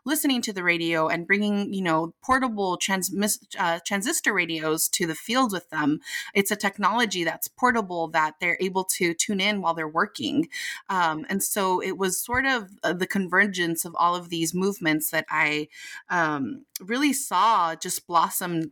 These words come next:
during the seventies and eighties in the Yakima Valley, where,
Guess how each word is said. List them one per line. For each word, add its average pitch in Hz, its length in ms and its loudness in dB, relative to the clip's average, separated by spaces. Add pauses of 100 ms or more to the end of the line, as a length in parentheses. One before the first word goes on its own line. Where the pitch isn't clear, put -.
during 170 240 4
the 165 60 0
seventies 165 500 2
and 156 140 -4
eighties 156 460 2
in 196 180 2
the 180 80 2
Yakima 170 380 -2
Valley, 151 420 2
where, 147 400 2